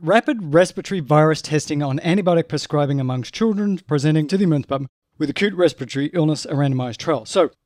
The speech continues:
in the preamble, they say that about fifty percent of kids with respiratory symptoms end up getting antibiotics. That's insane. But this asks the question, if you give, uh, the docs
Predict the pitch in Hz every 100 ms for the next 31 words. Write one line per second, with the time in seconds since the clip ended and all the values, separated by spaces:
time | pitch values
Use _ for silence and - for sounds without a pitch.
0 | _ _ _ 190 170 - 262 226 180 160
1 | - - 170 175 - 160 143 135 127 _
2 | 233 240 214 151 180 156 165 156 131 139
3 | 127 156 - - 147 139 160 135 147 135
4 | - - 175 156 139 - 147 135 135 127
5 | 123 110 - 151 139 - 117 - - 147
6 | 120 110 _ _ 156 135 196 - 196 170
7 | 156 165 170 180 - 151 - 196 214 185
8 | 165 170 139 160 160 139 151 151 143 -
9 | -